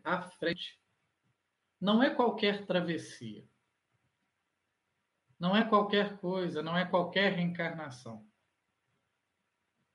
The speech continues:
É uma travessia diferente. O Cristo nos disse, né? "Conhecereis a verdade,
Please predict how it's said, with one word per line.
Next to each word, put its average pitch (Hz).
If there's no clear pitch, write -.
É 175
uma 202
travessia 202
diferente. 180
O 131
Cristo 196
nos 175
disse, 170
né? 196
"Conhecereis 190
a 190
verdade, 151